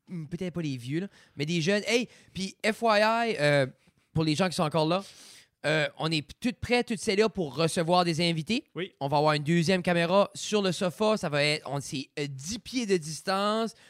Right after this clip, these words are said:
Speaker 1: Les gens portent des masques, ils se sanitisent, ils prennent leur température. Tout est protocolaire. On est, on réouvre ça. On devrait recevoir prochainement, euh, quelques gens. Puis, euh, c'est ça. Si aussi vous avez des suggestions que qui,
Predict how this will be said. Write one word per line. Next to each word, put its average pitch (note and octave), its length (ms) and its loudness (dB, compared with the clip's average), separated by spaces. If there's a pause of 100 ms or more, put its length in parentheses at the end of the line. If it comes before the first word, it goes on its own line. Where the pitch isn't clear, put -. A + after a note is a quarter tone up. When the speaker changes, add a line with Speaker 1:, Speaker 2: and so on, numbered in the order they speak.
(200)
Speaker 1:
Les D3+ 140 0
gens E3 160 4
portent E3 160 0
des D3 140 2
masques, G3 420 2
ils C#3+ 60 -12
se D3+ 120 -6
sanitisent, F3+ 720 -2
ils C#3+ 60 -10
prennent E3+ 240 -2
leur D3+ 120 2
température. E3 680 0
Tout A#3 140 0 (140)
est F#3 220 2 (380)
protocolaire. F#3+ 680 4 (260)
On D3 200 -2
est, C#3 220 -2
on C#3+ 140 -2
réouvre G#3 340 4
ça. F3 440 0 (500)
On C3 80 -4
devrait D#3 180 0
recevoir F3 540 2
prochainement, E3+ 580 0
euh, D3 200 2
quelques E3 320 0
gens. E3 280 2 (840)
Puis, D#3 180 -4
euh, D#3 80 0
c'est F3 100 -6
ça. B3+ 240 0 (440)
Si - 100 -6
aussi G3+ 240 -4
vous F#3 60 -2
avez G3+ 120 0
des F#3 120 -2
suggestions F#3+ 960 -6
que E3+ 80 -4
qui, F#3 280 -2